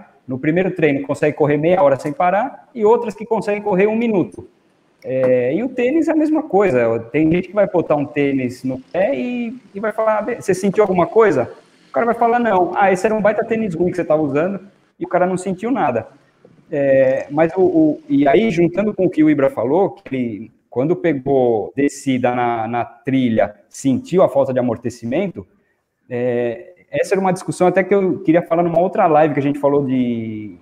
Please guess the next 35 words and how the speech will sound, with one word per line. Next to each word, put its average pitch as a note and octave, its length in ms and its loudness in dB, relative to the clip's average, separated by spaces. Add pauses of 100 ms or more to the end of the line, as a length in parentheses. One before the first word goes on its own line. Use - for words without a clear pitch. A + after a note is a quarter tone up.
(140)
que - 80 -10
eu - 40 -8
não F#3+ 100 -8
lembro D#3+ 140 -4
o - 20 -18
que C#3+ 80 -10
a - 20 -6
gente C3 140 -6
falou, G2 260 -4
mas A2 340 -10 (760)
eu B2 120 -4
queria D#3 180 4
pegar F3+ 280 6
o F#3+ 60 6
exemplo. C3 460 2 (440)
É, A#2 840 2 (600)
ah, E3 180 0
que C3+ 100 -2
eu E3 60 2
falei F3+ 300 4
que F3+ 580 2
o, G#3 380 -4
o - 80 -6
que - 140 -8
importa, D#3+ 720 2 (760)
é C3 100 -8
um D3 160 -4
ponto D#3 420 0
importante D3 600 2
no C3+ 120 0
tênis, D#3 260 0
é E3+ 60 4
o D#3+ 40 2
conforto E3 760 2
dele. G2+ 500 -4